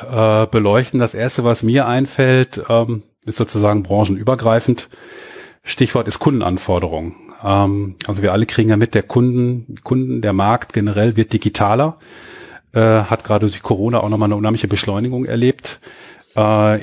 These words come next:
in der Industrie, in der Fertigung haben wir das Thema Industrie vier null. Äh, das heißt, die gesamten Fertigungsstraßen, die ganzen Produktionsschritte werden digitalisiert. Äh, im Dienstleistungsbereich ganz generell haben wir natürlich auch noch, äh,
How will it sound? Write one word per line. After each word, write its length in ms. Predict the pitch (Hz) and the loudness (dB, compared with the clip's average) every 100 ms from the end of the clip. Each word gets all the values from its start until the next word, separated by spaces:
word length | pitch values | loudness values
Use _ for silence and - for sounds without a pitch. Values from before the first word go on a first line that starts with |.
| 131 | 0
in 60 | |
der 140 | 120 110 | 0 2
Industrie, 420 | 113 104 - 127 | 0 -2 0 2
in 60 | |
der 100 | 120 | 2
Fertigung 500 | 104 120 120 113 110 | 2 0 0 0 2
haben 100 | 104 | 2
wir 40 | 110 | 2
das 160 | 104 | 0
Thema 240 | - 117 101 | 0 0 0
Industrie 400 | 98 110 - 110 | -2 -2 -2 -4
vier 220 | - 104 | 0 2
null. 260 | 101 143 160 - | 4 2 -2 -10
Äh, 220 | 120 107 | -4 -2
das 160 | 104 98 | -2 -4
heißt, 180 | 104 - | -4 -4
die 60 | |
gesamten 320 | 104 104 107 101 | -4 -4 -6 -4
Fertigungsstraßen, 880 | - 117 120 113 - 104 107 - 107 | -2 -2 -2 -2 -4 -4 -4 -4 -4
die 60 | |
ganzen 320 | 104 104 - - _ | -2 -4 -8 -16 _
Produktionsschritte 1000 | - 104 - - 117 120 - 123 - 117 - - - - - | -8 -8 -8 -2 -2 0 0 0 0 0 -4 -20 -20 -20 -6
werden 260 | 117 117 113 | 0 0 0
digitalisiert. 880 | 113 113 - 117 113 110 123 - - _ - - - - _ | 0 -2 0 0 0 0 -2 -2 -10 _ -20 -20 -20 -20 _
Äh, 420 | 113 113 113 113 117 | 0 4 4 2 -2
im 160 | 123 107 | -4 0
Dienstleistungsbereich 1000 | 113 131 123 120 - 123 - 107 113 - | 0 2 2 2 0 -2 -2 0 0 0
ganz 200 | 110 - | -4 -2
generell 560 | 107 98 98 117 143 | -2 0 2 2 2
haben 80 | 113 | 0
wir 80 | 110 | -2
natürlich 380 | 104 - 104 101 | -2 -2 -4 -4
auch 100 | 110 | -4
noch, 340 | 131 - - | -4 -6 -2
äh, 400 | 123 120 117 117 | 2 4 4 0